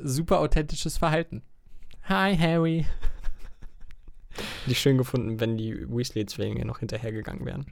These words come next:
Speaker 2: „Hi, Harry.“
Speaker 1: <laughs> Das würde ich denen auch zutrauen.
Speaker 2: Absolut.
Speaker 1: Harry hat aber keine Augen für die Petil-Zwillinge. Harry hat Augen für Cho Chang. Und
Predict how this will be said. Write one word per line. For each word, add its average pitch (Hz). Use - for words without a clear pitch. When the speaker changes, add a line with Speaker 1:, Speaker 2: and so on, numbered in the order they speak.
Speaker 2:
„Hi, 196
Harry.“ 165
Speaker 1:
<laughs> -
Das -
würde 135
ich 123
denen 123
auch 117
zutrauen. 120
Speaker 2:
Absolut. 135
Speaker 1:
Harry 190
hat 180
aber 151
keine 147
Augen 139
für 127
die 123
Petil-Zwillinge. 127
Harry 123
hat 120
Augen 120
für 135
Cho 127
Chang. 131
Und 127